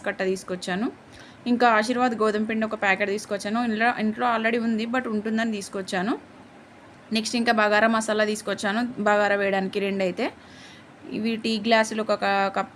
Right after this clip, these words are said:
కట్ట అయితే తీసుకొచ్చాను. నెక్స్ట్ ఇంకా పసుపు కుంకుమ అమ్మవారికి అయితే బోనం చేసేటప్పుడు కొత్తవి వాడాలి కదా అని పసుపు కుంకుమ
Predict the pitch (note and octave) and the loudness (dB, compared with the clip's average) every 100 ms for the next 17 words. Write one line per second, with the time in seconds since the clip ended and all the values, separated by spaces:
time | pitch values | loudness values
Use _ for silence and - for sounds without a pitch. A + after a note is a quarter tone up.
0 | - G3+ G3 G3 G3+ G3 G3 - F#3 F#3 | -4 -2 0 -2 -2 -6 -8 -8 -6 -4
1 | F#3 G#3+ G4+ - - - - - - - | -2 -2 -6 -10 -20 -20 -20 -20 -20 -20
2 | - - - - - - - - - - | -20 -20 -20 -20 -20 -20 -20 -20 -20 -18
3 | - A3+ A3 B3 A#3 B3 G#3+ A3 B3 B3 | -4 -4 -2 -2 0 0 0 0 -4 0
4 | A3+ G#3+ G#3+ G#3+ G3+ G#3 G#3+ G#3+ G#3+ G#3 | -2 0 2 2 2 2 2 2 0 -2
5 | G#3+ A3+ A#3 G3+ G3+ G#3 G#3 - A3 G#3+ | -2 -2 0 0 0 -2 -4 -4 -4 -2
6 | B2+ - G#3 G3+ F#3+ F#3+ F#3 F#3 F#3 G#3 | -4 0 0 2 2 2 2 0 0 -2
7 | C#4 G#3+ G#3 A3 - A3 G#3+ | -2 -4 -6 -10 -6 -4 -4